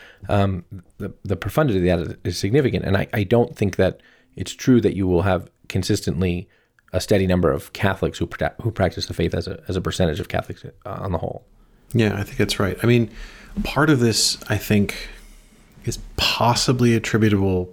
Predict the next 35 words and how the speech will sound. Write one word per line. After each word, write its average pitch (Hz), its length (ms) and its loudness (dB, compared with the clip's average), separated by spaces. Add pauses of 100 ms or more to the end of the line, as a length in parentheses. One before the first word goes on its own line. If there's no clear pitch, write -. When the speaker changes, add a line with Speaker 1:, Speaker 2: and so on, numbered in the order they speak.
(180)
Speaker 2:
just 110 360 2
to, 90 420 2 (800)
uh, - 80 -18 (480)
dropped 107 320 0
in 98 140 4
for, - 180 -4
drop 104 340 0
fertility. - 560 -2 (240)
Speaker 1:
Right, 117 260 2
yeah. - 140 4
Speaker 2:
I - 20 2
mean, 87 160 0
Speaker 1:
Mm-hmm. 117 120 6
Speaker 2:
people 110 240 4
are 226 40 8
Speaker 1:
Yeah, 214 80 2
Speaker 2:
just 101 140 2
Speaker 1:
totally. 175 180 4
Speaker 2:
not 98 180 2
having 90 320 0
as 85 100 -2
many 82 200 -4
kids. 85 440 -2
Speaker 1:
Yeah, 160 140 2
totally. 156 380 0 (260)
Speaker 2:
Which 101 300 0
stinks. 87 460 0
But, 92 200 0
I 107 60 0
mean, 104 320 4 (840)
the, 95 920 0 (440)
the 117 500 -4
real, 127 360 4
I 110 60 0
mean, 117 300 4